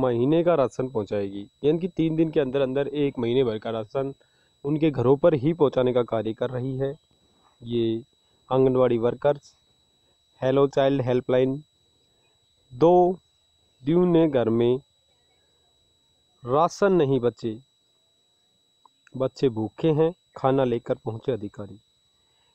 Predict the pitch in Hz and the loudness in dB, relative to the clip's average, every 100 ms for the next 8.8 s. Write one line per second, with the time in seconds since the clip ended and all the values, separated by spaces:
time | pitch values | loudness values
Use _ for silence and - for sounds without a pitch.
0 | _ 175 185 196 160 123 139 175 170 170 | _ 0 2 4 4 2 2 2 2 2
1 | 139 139 139 135 - 160 151 151 143 123 | 0 2 4 4 2 2 4 4 2 0
2 | 120 131 120 110 - 123 117 110 139 135 | 2 2 2 0 -2 -4 -2 -2 0 0
3 | 147 123 131 123 127 135 - 117 120 127 | 0 0 -2 -4 -8 -8 -8 -6 -4 -2
4 | 117 120 - 113 110 104 - 113 110 110 | -2 -4 -6 -6 -4 -6 -10 -8 -6 -4
5 | 139 135 143 _ _ _ - _ _ - | -4 -4 -8 _ _ _ -20 _ _ 0
6 | 196 147 110 113 139 151 156 156 - _ | 2 2 0 2 2 4 4 4 0 _
7 | - 131 - - 175 110 123 127 127 123 | 0 0 0 0 0 0 0 0 0 2
8 | 123 123 123 123 117 117 113 | 2 2 0 -4 -6 -4 -4